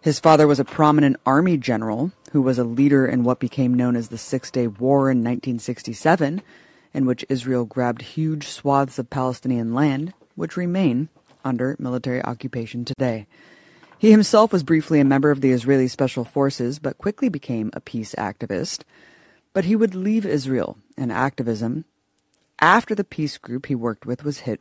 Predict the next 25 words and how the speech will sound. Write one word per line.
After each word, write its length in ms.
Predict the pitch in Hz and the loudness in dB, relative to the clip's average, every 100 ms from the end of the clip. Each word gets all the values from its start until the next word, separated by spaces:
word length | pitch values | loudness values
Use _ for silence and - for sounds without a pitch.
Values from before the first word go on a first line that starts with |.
| - | -6
with 100 | 127 | -6
a 60 | |
grenade 680 | 127 156 156 160 110 98 107 _ | -4 -2 0 0 -2 -6 -16 _
from 140 | 139 | -4
a 80 | 139 | -4
right-wing 580 | 120 107 - 104 104 - | -4 -6 -6 -10 -10 -8
Israeli. 640 | 127 123 135 139 127 - _ _ _ _ _ _ _ | -10 -2 0 2 0 -6 _ _ _ _ _ _ _
His 240 | - 117 113 | -8 -8 -4
return 420 | 107 - 143 143 135 | -6 -2 2 4 4
to 100 | - | 2
activism 580 | 123 - 117 113 131 | 0 -2 -4 -2 -2
came 260 | 143 139 117 | -2 -2 0
in 100 | 113 | 0
nineteen 340 | 117 117 131 120 | 0 -2 -2 -2
ninety-seven, 720 | 113 113 - 143 139 139 151 _ _ _ - | -4 -6 -4 0 0 0 -4 _ _ _ -4
when 120 | 170 | 0
his 180 | 175 - | 0 0
thirteen-year-old 680 | 165 180 - 196 180 156 156 | -2 -2 -2 -2 0 0 0
niece 400 | 147 123 139 - | 0 0 -2 -8
was 140 | 135 | -10
killed 320 | - 151 143 | -6 -2 0
in 80 | 147 | 0
a 80 | 143 | -2
suicide 600 | - 156 151 - 135 113 | -2 -4 -2 -2 -4 -4
bombing 420 | 110 101 - - | -6 -8 -12 -20